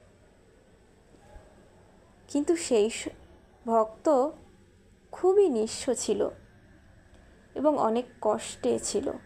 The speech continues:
তখন সে দেবী লক্ষ্মীকে প্রার্থনা করতে করতে গভীর মনোযোগ সহকারে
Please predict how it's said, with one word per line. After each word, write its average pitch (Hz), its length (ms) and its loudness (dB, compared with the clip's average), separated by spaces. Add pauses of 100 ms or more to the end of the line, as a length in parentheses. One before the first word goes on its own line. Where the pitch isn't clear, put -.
(1500)
তখন - 380 -2
সে 311 420 0 (920)
দেবী 208 260 4
লক্ষ্মীকে 220 500 0
প্রার্থনা 254 580 -2
করতে 262 320 0
করতে 302 560 0 (1400)
গভীর 233 500 2
মনোযোগ 233 460 0
সহকারে 214 640 0